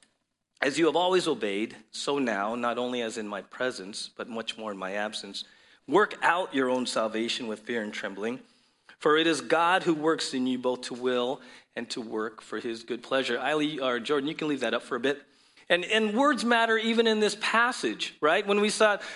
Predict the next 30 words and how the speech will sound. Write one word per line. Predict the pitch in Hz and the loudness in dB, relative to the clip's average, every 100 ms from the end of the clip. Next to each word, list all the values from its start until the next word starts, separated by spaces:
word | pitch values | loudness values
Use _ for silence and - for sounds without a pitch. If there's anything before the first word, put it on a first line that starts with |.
| - | -2
when | 180 | 2
I, | 170 160 160 151 | 4 4 2 2
I | |
shared | - 202 | 2 4
last | 180 196 208 | 4 4 2
Sunday, | 196 151 | 0 2
when | 165 | 2
you | 175 | 2
see | 233 | 2
the | |
word | 220 220 | 4 4
therefore | 160 156 196 214 - 143 123 143 180 | 4 4 4 4 2 2 4 2 2
as | 151 139 | -2 0
you're | |
going | 143 165 156 | 0 0 0
through | 156 135 | -2 -4
Scripture, | - 196 202 - 127 185 | 0 0 0 2 4 4
it's | 156 - | 0 2
oftentimes | 165 180 180 185 175 170 170 - - _ _ | 2 2 0 0 2 0 -6 -12 -16 _ _
you | 156 | 0
need | 175 190 | 2 2
to | 170 | 0
stop | - - 151 165 - 170 | 0 4 6 4 0 0
and | 143 | 2
ask | 156 170 180 - | 4 2 2 2
what | 185 180 | 0 2
the | 170 | 2
word | 165 175 143 | 6 4 4
therefore | 147 208 208 165 160 | 4 4 4 4 4
is. | 156 147 156 180 202 - | 6 6 6 6 2 -6